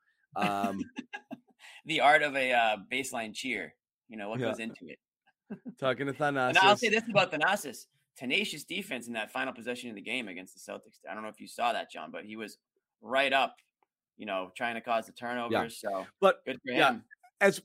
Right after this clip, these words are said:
Speaker 1: as we were saying about Milwaukee before we kinda move on, big, and again, and we'll get those guys', uh, takes on it too. I just, all season, all series long,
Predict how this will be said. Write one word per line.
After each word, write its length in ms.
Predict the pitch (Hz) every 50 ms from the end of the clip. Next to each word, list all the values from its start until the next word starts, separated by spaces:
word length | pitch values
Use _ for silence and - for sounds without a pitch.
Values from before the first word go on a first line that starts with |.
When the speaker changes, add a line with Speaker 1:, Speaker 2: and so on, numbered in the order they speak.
| _ -
Speaker 1:
as 160 | 202 180 175
we 80 | 226 233
were 100 | 233 226
saying 260 | 226 240 226 226 220
about 220 | 208 202 196 190
Milwaukee 440 | 185 170 160 156 156 156 151 - 147
before 280 | 127 127 - 160 160 151
we 100 | 151 147
kinda 260 | - 147 143 135 131
move 260 | 131 139 139 117 123
on, 320 | 127 127 127 123 117 113 - - - _
big, 140 | - 131 127
and 260 | 139 127 135 135 127 127
again, 260 | 120 110 113 107 104
and 100 | 107 113
we'll 140 | 123 127 127
get 220 | 110 135 131 -
those 200 | - 127 123 113
guys', 320 | - 127 117 117 117 104 110
uh, 160 | 113 110 110
takes 380 | 151 - 135 131 127 - -
on 160 | 127 113 107 110
it 120 | 107 -
too. 280 | - 151 143 123 107 - - - - - _
I 140 | 139 160 175
just, 240 | 160 196 170 160 - _ - - - _ -
all 180 | 165 180 196
season, 480 | 208 - - 196 208 208 165 202 190 170 -
all 340 | - 156 170 180 196 196 202
series 480 | 190 - - 170 170 165 165 156 156 139
long, 380 | 127 123 123 127 131 143 135